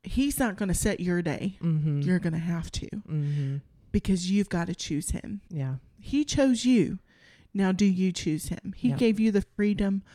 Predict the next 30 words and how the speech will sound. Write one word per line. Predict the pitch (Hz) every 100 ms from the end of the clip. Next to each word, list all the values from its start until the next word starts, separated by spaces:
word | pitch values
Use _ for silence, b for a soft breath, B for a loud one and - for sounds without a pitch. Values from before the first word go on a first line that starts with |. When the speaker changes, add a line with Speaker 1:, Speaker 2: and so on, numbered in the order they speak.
| B B -
Speaker 1:
of | 185 180 165
that | 170 - - - _
choice. | - 202 - - - - - -
Speaker 2:
Yeah. | 127 - b b -
Speaker 1:
But | 196
he | 202
wanted | 202 202 208 185 190
you | 220
to | 208 180
choose | - - 226 -
him | - 247 226 190
Speaker 2:
Mm-hmm. | 156 147 131
Speaker 1:
because | 160 170 220 - -
then | 247 226 226
that | 254 311
is | 214 -
true | - - 185 175
love. | 175 - - _ -
Speaker 2:
Yeah. | 139 123 b b b b b 220
Speaker 1:
That | 226 240 285 -
is | 214 196 175 - - _ _ _ _ _ _ _ _ _ _ _ _ _ _ _ _ _ _ 214
a |
Speaker 2:
That's | 214 180
a |
Speaker 1:
true | 247 233
Speaker 2:
relationship, | - 151 196 - 147 - 131 -
Speaker 1:
th-, |
Speaker 2:
right? | 147 151 202 202
Speaker 1:
relationship. | 214 208 208 - 190 175 185 180 - - 160
Speaker 2:
Mm-hmm. | 160 160 175 175